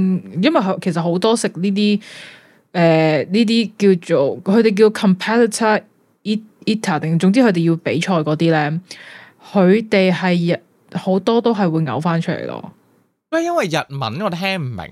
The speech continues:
Speaker 2: 啊，所以我，我，我唔係好知佢講緊啲乜。但係平時有時你睇就好治愈咁樣啫嘛。但係我就會覺得一路睇，
Speaker 1: 嗯。
Speaker 2: 一嚟佢可能會煮一百個杯麵咁樣，或者一百個即食麵，佢有個好大嘅煲㗎，即係佢有個好大嘅，
Speaker 1: 嗯。
Speaker 2: 即係你平時 burn 到嗰啲港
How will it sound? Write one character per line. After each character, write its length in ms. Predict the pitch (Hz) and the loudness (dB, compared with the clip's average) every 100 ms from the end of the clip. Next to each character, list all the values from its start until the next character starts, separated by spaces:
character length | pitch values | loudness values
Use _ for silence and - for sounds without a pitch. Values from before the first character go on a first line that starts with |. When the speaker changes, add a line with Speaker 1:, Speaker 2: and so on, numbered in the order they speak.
| 76 | -14
Speaker 2:
啊， 100 | 90 | -12
所 220 | 98 170 | -4 -2
以 20 | |
我， 240 | 233 127 120 | 0 -2 -4
我， 180 | 139 123 | -6 -6
我 160 | 127 131 | -4 -6
唔 180 | 123 101 | -6 -8
係 220 | 90 101 | -6 -6
好 140 | 101 | -6
知 180 | 127 165 | -4 -2
佢 180 | 170 147 | -2 -2
講 300 | 92 92 98 | -4 -8 -6
緊 40 | |
啲 140 | 104 113 | -6 -4
乜。 120 | 107 - _ _ - | -6 -8 _ _ -6
但 120 | 131 | -6
係 40 | |
平 120 | 135 110 | -8 -6
時 100 | 127 | -6
有 80 | |
時 100 | 135 110 | -6 -6
你 60 | |
睇 420 | 127 110 101 151 | -10 -6 -2 0
就 100 | 131 | 0
好 160 | 110 107 | -6 -8
治 220 | - - | -8 -8
愈 440 | 92 92 95 95 95 | -8 -8 -8 -6 -6
咁 40 | |
樣 220 | 95 92 92 | -6 -4 -4
啫 80 | |
嘛。 300 | 98 87 - - - - | -4 -6 -10 -16 -20 -6
但 140 | 156 | -4
係 40 | 147 | -2
我 80 | 156 | -4
就 220 | 147 147 | -4 -6
會 60 | 147 | -6
覺 40 | |
得 140 | 143 214 | -4 -2
一 40 | |
路 120 | 190 151 | -2 -2
睇， 300 | 113 101 123 | -4 -6 -8
Speaker 1:
嗯。 20 | - - | -8 -4
Speaker 2:
一 60 | |
嚟 180 | 226 156 | -2 -2
佢 160 | 107 127 | -6 -8
可 80 | 160 | -6
能 120 | 170 | -6
會 120 | 120 | -8
煮 160 | - 120 | -8 -6
一 80 | 143 - | -4 -4
百 140 | 113 - | -6 -8
個 80 | |
杯 160 | 104 127 | -8 -4
麵 420 | 131 127 123 98 | -4 -4 -4 -6
咁 100 | 90 | -6
樣， 320 | 98 82 135 | -6 -6 -4
或 80 | 135 | -2
者 120 | 127 | -2
一 40 | 180 | -4
百 160 | 156 | -6
個 120 | 120 135 | -6 -6
即 100 | 170 | -6
食 160 | - | -8
麵， 200 | 120 120 | -6 -6
佢 80 | 113 | -4
有 80 | 135 | -6
個 80 | 127 | -6
好 140 | 120 | -8
大 220 | 170 131 104 | -6 -8 -8
嘅 140 | 107 - | -10 -6
煲 140 | 123 | -6
㗎， 320 | 120 120 90 - - _ | -6 -8 -12 -12 -18 _
即 140 | - | -4
係 60 | 180 196 | -2 -4
佢 80 | 175 | -6
有 60 | 143 | -8
個 100 | 131 | -8
好 80 | |
大 220 | 175 131 196 | -6 -4 2
嘅， 140 | 180 180 | 2 2
Speaker 1:
嗯。 200 | 170 165 | -2 -2
Speaker 2:
即 100 | 208 | -4
係 60 | |
你 80 | 151 | -4
平 200 | 147 120 | -8 -10
時 100 | 104 | -10
burn 300 | - 147 151 | -4 -4 -2
到 80 | 131 | -4
嗰 140 | 104 | -6
啲 20 | 139 | -6
港 220 | 95 | -6